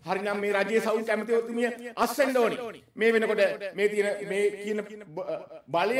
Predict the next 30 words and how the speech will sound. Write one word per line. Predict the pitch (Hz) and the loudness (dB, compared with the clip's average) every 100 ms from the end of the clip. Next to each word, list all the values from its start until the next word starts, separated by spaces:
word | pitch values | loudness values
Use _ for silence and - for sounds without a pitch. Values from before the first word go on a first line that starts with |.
| 262 | 4
උදෙසා | 214 262 247 240 | 4 0 0 -2
කරන | 233 226 202 | -2 -4 0
බොරු | 196 214 | 0 -2
දිහා | 202 196 | -2 -2
බැලුවාම | 175 180 165 120 165 131 - _ 113 113 - | -2 -2 -4 -4 -10 -16 -20 _ -20 -20 -12
රටේ | 123 185 190 185 185 120 127 120 | -10 -4 -6 -6 -14 -16 -18 -18
සාමාන්‍ය | - 147 185 202 208 | -10 -6 -2 -2 -2
ජනතාව | 202 208 208 | -2 0 0
රැවට්ටුවා. | 208 208 208 214 214 214 208 | 2 0 0 -2 -4 -10 -6
කොරෝනා | 214 233 233 | -2 0 -2
කාලේ | 233 233 | -2 0
කිව්වා | 226 240 | 0 -2
බැංකු | 214 214 226 | 0 -2 -2
ණය | 240 240 247 240 247 - | -2 -2 -2 -8 -14 -8
මාස | 196 240 262 | -2 0 2
හයක | 254 269 | 0 0
සහනයක් | 262 262 277 277 233 | 0 -2 0 0 0
දෙනවා | 233 226 | 0 -2
කියලා | 226 214 | -2 -4
කිව්වා. | 214 151 214 160 - _ | -6 -10 -12 -20 -20 _
අ, | - 170 170 170 | -2 0 0 -6
ෆිනෑන්ස් | 233 247 247 247 | -4 -2 -2 -2
කම්පැනි | 247 233 247 | -2 -2 0
වලින් | 247 262 254 254 254 | 0 0 -6 -12 -6
මාස | 202 240 254 | -2 0 0
හයක | 254 269 | 0 -2
සහනයක් | 247 277 277 240 | -2 -2 -2 -2
දෙනවා | 240 220 214 | -2 -2 -2
කියලා | 220 | -2
කිව්වා. | 214 220 214 | -4 0 0